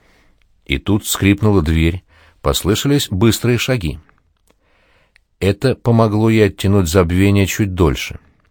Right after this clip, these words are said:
Чья-то рука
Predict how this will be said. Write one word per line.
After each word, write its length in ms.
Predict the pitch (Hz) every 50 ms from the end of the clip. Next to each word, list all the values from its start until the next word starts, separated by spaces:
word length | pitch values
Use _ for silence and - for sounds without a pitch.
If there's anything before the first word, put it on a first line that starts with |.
| _ _ _ _ _ _ _ _ _ _ _ _ _ _ _ _ _ _ _ _ _ _ _ _ _ _ - _ _ -
Чья-то 420 | - - - 107 98 87 - 95
рука 440 | 87 85 80 - - 87 90 104